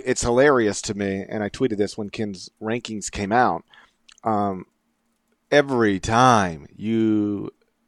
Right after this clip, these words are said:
you know, uh, or I tweet a link to the top twenty-five and one, you know, and it's got right now Duke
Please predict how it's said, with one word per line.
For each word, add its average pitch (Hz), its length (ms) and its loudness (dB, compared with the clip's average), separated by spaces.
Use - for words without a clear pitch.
you 120 160 -10
know, 90 200 -10
uh, 110 120 2
or 110 240 4
I 110 500 6
tweet 123 500 -4
a 107 100 -2
link 123 360 -6
to 117 100 -8
the 110 80 -2
top 120 240 6
twenty-five 110 640 4
and 98 160 -10
one, 98 480 0
you 127 120 -10
know, 90 340 -8
and 120 240 -6
it's 127 160 -4
got 117 340 4
right 113 160 0
now 113 200 -2
Duke 117 420 -2